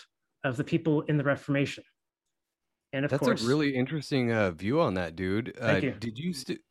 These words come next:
Speaker 2: did you still have, uh, some more slides? 'Cause I didn't, I,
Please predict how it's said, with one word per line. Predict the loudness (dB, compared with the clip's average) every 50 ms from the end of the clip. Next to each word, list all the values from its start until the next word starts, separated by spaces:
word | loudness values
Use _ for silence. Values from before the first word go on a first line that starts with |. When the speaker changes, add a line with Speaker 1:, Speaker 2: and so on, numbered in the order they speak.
| -6 -4
Speaker 2:
did | -4 -2 0
you | -2 -2
still | -2 0 2 2 4
have, | 6 6 4 4 4 4
uh, | 4 4 4 2
some | 2 0 0 0
more | 0 -2
slides? | -2 -2 0 2 2 4 2 0 -2 -6
'Cause | -4 -2 -2 -2 0
I | 0 0 2
didn't, | 2 0 0
I, | 0 -2